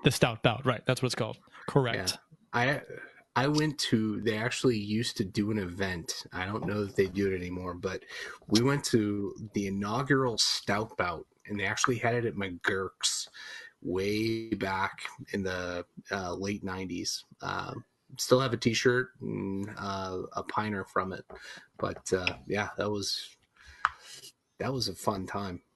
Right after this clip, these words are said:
Speaker 2: And Schlafly, yeah, e-, every year that I've gotten the Stout Bout, um,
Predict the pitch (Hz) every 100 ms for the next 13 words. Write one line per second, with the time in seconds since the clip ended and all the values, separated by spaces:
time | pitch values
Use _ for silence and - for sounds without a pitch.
0 | - - - - - - 98 90 87 -
1 | _ _ - - 127 127 - 117 104 -
2 | - - 95 104 85 - - 104 - -
3 | _ 135 131 143 135 135 120 117 113 113
4 | 107 110 - 104 - 98 98 98 _ -
5 | 95 92 92 90